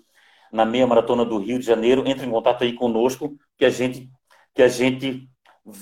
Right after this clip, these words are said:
mostra aí os pacotes, os pacotes aí, é,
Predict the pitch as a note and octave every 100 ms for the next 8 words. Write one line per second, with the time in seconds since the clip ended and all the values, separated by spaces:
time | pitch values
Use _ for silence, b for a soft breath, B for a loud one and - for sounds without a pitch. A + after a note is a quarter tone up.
0 | - _ _ _ - A#2 C#3 C#3+ B2+ B2+
1 | - A2 - A#2+ C3 B2 A2 A2+ - A#2+
2 | B2+ B2+ A2 A#2 B2+ C3 _ _ - A2
3 | G#2+ -